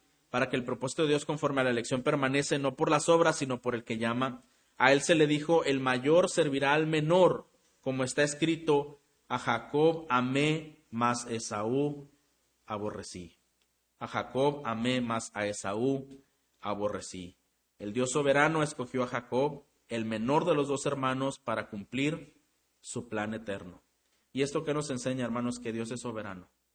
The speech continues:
Y que no son tus fuerzas, tu inteligencia, tus recursos.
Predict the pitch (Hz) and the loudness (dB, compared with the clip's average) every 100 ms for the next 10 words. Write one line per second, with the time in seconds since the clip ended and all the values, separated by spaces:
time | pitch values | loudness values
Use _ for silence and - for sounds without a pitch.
0 | _ _ _ _ _ _ _ _ _ _ | _ _ _ _ _ _ _ _ _ _
1 | - 123 123 120 151 160 170 165 165 151 | -8 -4 -2 0 0 0 -2 -2 -4 -2
2 | 151 151 156 151 - - - _ _ _ | -2 -2 -6 -6 -8 -20 -20 _ _ _
3 | _ _ - 143 151 160 156 156 143 139 | _ _ -2 -2 2 2 2 0 -2 -4
4 | - 139 139 139 - _ _ _ _ _ | -4 -2 -2 -4 -10 _ _ _ _ _
5 | _ _ 165 170 175 170 - 151 147 156 | _ _ -2 2 4 4 2 -2 0 2
6 | 151 - - | 2 0 -10